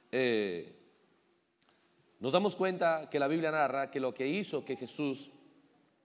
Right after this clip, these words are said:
tome el juicio que venía sobre nosotros para nuestra liberación, para sacarnos de muerte a vida eterna, eso era tomar el juicio que era para nosotros,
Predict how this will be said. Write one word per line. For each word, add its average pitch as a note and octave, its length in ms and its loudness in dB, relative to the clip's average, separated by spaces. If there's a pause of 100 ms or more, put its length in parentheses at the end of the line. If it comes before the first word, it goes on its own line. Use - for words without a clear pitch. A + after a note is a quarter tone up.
(420)
tome D#3+ 220 2
el C#3 80 0
juicio F#3 560 0
que C#3 80 -2
venía C#3 320 0
sobre B2 220 -4
nosotros C3 260 2
para C3+ 220 2
nuestra C3 280 0
liberación, C3 640 0
para C3 220 2
sacarnos D3+ 460 -2
de C3 60 -2
muerte D#3+ 320 -2
a - 20 2
vida E3 180 0
eterna, C#3+ 460 -2 (420)
eso E3 320 2
era E3 420 2 (600)
tomar D3 300 2
el D3 160 0
juicio D#3+ 600 2
que C3 140 0
era C#3+ 120 2
para C3+ 200 2
nosotros, C#3+ 560 0